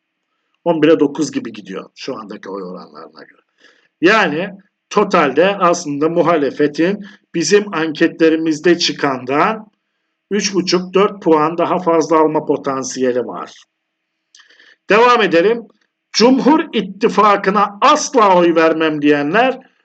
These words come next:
yüzde altmış sekiz nokta dokuz. Bakın muhalefete oy vereceğim diyenlerle uyumlu.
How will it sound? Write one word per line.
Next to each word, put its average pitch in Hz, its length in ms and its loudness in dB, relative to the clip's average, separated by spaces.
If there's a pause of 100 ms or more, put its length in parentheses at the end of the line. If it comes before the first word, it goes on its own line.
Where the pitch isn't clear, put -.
(140)
yüzde 202 360 -2
altmış 180 380 -2
sekiz 202 380 -2
nokta 175 340 2
dokuz. 147 340 0
Bakın 170 300 0
muhalefete 180 540 2
oy 170 200 4
vereceğim 156 480 2
diyenlerle 151 560 2
uyumlu. 123 600 -6